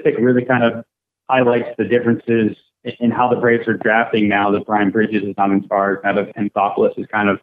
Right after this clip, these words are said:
taking the reins in the organization. The Braves have become much more analytically driven in the drafts. Um, obviously, every team these days ha-, have models that they kind of use to help the process,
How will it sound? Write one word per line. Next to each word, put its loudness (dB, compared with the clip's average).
taking 2
the 2
reins 2
in -4
the -2
organization. 0
The -4
Braves 0
have 0
become 0
much 0
more 2
analytically 2
driven 2
in 2
the 2
drafts. 0
Um, -2
obviously, 2
every 2
team 2
these 0
days 2
ha-, 2
have 2
models 2
that -2
they 2
kind 0
of -2
use 2
to -2
help 0
the 2
process, -2